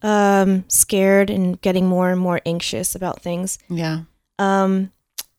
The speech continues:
Speaker 1: Matt was also deployed overseas as soon as they arrived in San Diego, so she was also left alone a lot of the times, and which also terrified her. She didn't like
Speaker 2: So she
Speaker 1: being
Speaker 2: didn't
Speaker 1: alone.
Speaker 2: work? She was, like, a stay-at-home wife?
Speaker 1: She was, yes.
Speaker 2: Okay.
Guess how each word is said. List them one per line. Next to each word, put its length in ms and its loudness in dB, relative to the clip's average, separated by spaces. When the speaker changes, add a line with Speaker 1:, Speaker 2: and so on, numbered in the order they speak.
Speaker 1:
Matt 440 4
was 260 2
also 560 4
deployed 560 0
overseas 760 2
as 140 -2
soon 240 0
as 120 -2
they 500 -2
arrived 440 -2
in 100 0
San 220 2
Diego, 480 4
so 260 0
she 180 0
was 100 -2
also 280 0
left 300 0
alone 360 -2
a 60 -4
lot 180 -6
of 80 -4
the 100 -6
times, 460 -6
and 580 0
which 340 -6
also 340 -2
terrified 560 -8
her. 200 -6
She 200 -4
didn't 220 -4
like 220 -6
Speaker 2:
So 140 0
she 180 0
Speaker 1:
being 180 0
Speaker 2:
didn't 160 -2
Speaker 1:
alone. 120 -2
Speaker 2:
work? 320 0
She 160 -6
was, 160 -6
like, 160 -8
a 60 -8
stay-at-home 520 -4
wife? 200 0
Speaker 1:
She 280 2
was, 400 0
yes. 300 -2
Speaker 2:
Okay. 160 -10